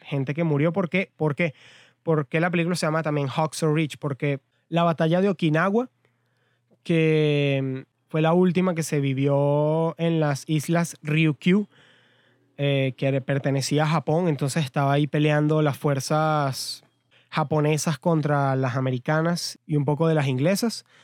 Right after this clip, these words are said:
Entonces, nada, estaba en total, eh, desventaja para las tropas americanas porque ellos tenían que subir un risco gigantesco y justo en ese borde del risco era que la gente se estaba, pero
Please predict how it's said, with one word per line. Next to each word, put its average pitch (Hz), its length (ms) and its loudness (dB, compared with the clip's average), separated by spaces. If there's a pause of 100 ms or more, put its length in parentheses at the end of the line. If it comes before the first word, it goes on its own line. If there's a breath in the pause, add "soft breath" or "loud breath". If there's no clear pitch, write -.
(240 soft breath)
Entonces, 165 720 2
nada, 190 320 2
estaba 160 380 0
en 220 140 0
total, 185 720 0
eh, 156 800 2
desventaja 151 760 0
para 147 640 0
las 131 240 -2
tropas 160 420 0
americanas 175 560 0
porque 147 640 0 (880 loud breath)
ellos 160 640 0
tenían 165 320 0
que 202 240 -2
subir 175 480 4
un 220 160 4
risco 233 480 2
gigantesco 214 1160 0
y 220 200 2
justo 240 400 0
en 262 80 -2
ese 254 220 0
borde 247 380 0
del 226 200 0
risco 220 320 0
era 214 160 -2
que 226 80 -4
la 202 160 -2
gente 180 420 -2
se 202 140 -4
estaba, 180 400 0
pero 190 340 2